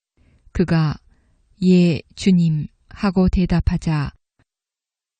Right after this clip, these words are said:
주님께서 그에게 말씀하셨다. "일어나 고든 길이라는 거리로 가서 유다의 집에 있는 사울이라는 타루수스 사람을 찾아라. 지금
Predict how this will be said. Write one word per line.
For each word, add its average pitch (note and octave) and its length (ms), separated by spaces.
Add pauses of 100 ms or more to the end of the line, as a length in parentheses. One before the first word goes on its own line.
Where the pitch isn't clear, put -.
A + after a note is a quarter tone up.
(1200)
주님께서 F#3+ 880
그에게 G3 460
말씀하셨다. F#3+ 1040 (1200)
"일어나 F#3 560 (340)
고든 G3+ 400
길이라는 F3+ 680
거리로 E3+ 480
가서 D#3+ 520 (480)
유다의 F#3+ 480
집에 F#3 300
있는 F#3 360 (340)
사울이라는 G3+ 1000
타루수스 A3 640
사람을 E3 600 (100)
찾아라. E3+ 640 (1500)
지금 G3+ 400